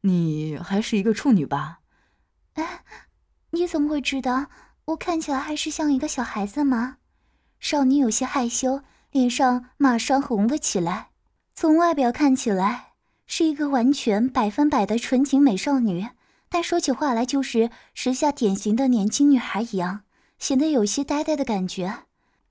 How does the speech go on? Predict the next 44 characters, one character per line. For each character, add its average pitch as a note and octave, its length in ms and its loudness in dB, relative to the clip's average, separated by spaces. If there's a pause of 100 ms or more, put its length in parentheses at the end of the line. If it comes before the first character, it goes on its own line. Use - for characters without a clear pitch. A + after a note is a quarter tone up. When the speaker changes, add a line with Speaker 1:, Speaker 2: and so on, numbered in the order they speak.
(140)
Speaker 1:
那 G3+ 140 4
么 C#3 400 0
标 A3+ 180 2
准 G3 140 0
的 D3+ 80 0
方 G3 240 0
式 C#3+ 540 -2
不 F3+ 120 -6
过 G#3+ 140 2
是 G3+ 100 -2
摸 G3+ 160 2
摸 A3+ 140 2
身 B3+ 220 0
体 F3 120 -4
而 C3 180 -4
已 A2+ 120 -12
啊， - 180 -14 (380)
这 C#4 100 2
样 A#3+ 120 4
大 A3 100 2
概 G#3 100 0
没 F3 120 2
有 F#3 100 0
关 D#3 160 -2
系 D#3+ 180 -6
吧？ C#3+ 380 -10
反 D#3+ 240 0
正 G3 260 2
又 F3+ 100 0
不 E3 120 -2
会 G3+ 100 2
少 C3+ 180 -4
块 E3 160 -6
肉， E3 280 0 (500)
也 G3+ 120 8
不 G#3 100 0
是 C4 80 0
让 B3 160 4
你 D#3 80 0
抛 G3+ 160 0
弃 G3+ 140 -2
处 A3+ 200 0
女 E3 140 -2
的 - 300 -12